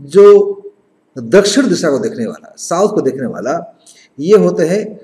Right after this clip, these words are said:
करल उग्रवीर नरसिम्हा। नरसिम्हा भगवान जो होते हैं,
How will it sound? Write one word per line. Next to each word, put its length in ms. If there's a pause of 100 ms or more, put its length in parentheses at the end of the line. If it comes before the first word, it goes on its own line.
(160)
करल 360
उग्रवीर 480
नरसिम्हा। 800
नरसिम्हा 840 (320)
भगवान 600 (240)
जो 120
होते 220
हैं, 380